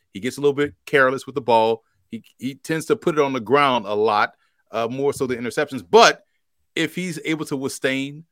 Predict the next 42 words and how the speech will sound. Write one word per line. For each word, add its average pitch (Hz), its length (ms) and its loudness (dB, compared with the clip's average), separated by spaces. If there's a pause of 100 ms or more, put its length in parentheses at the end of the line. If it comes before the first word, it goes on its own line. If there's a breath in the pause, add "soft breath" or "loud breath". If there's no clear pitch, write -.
(400)
some 139 260 -2
of 135 60 -2
that 135 180 0
pressure 139 240 -2
he's 127 180 -4
gonna 127 160 -4
see 131 260 -4
up 120 200 -4
front, 127 240 -6
'cause 113 200 -8
it's 127 200 -8
gonna, 120 220 -2
it's 110 200 -6
gonna, 120 260 -2 (200)
you 123 120 -4
know, 104 220 -4 (140)
be 123 340 -2
heavy 135 400 2 (400)
in 131 160 -2
his 113 180 -2
ball 143 320 2
game, 113 300 -4 (540)
there 131 360 4
is 147 140 0
some 139 320 0
opportunities 127 720 0
on 117 80 -2
the 107 80 -2
back 127 400 2
end 101 200 -8
waiting 110 280 -4
for 98 260 -10
him, - 80 -18 (400)
um, 101 300 -4
in 104 60 -12
terms 110 280 -4
of 107 140 -6 (340)
the 120 100 -2
receivers 117 500 -2
versus 110 380 -6
the 107 120 -8
secondary 107 680 -2